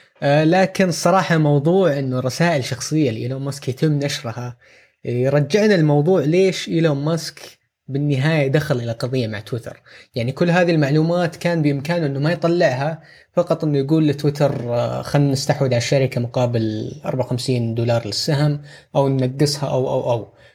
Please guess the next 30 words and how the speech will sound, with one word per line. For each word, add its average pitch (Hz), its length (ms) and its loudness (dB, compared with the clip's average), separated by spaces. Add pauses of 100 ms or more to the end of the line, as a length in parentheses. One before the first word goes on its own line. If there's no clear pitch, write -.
(120)
فيعني، 147 340 4
الحين 185 300 2
أنا 151 280 4
قاعد 151 160 4
أفكر 160 340 -2
يا 120 60 2
عبد 135 180 -2
الله، 147 240 2
إيش - 600 -2
خطة 165 500 -2
إيلون؟ 127 340 -2
ليش 170 680 -2
خلى 160 300 2
الموضوع 135 360 0
هذا 147 300 2
يصل 160 340 0
إلى 135 160 0
هذا 147 320 0
الحد 160 480 -2 (460)
إنه 170 180 2
جميع 165 240 0
هذه 165 240 2
المعلومات 147 440 0
تطلع؟ 143 440 -4 (320)
يعني، 127 200 2
شخصيات 175 600 0
كثير 175 720 0 (500)
كانت 160 500 0
لديهم 143 460 2
آراء 139 540 0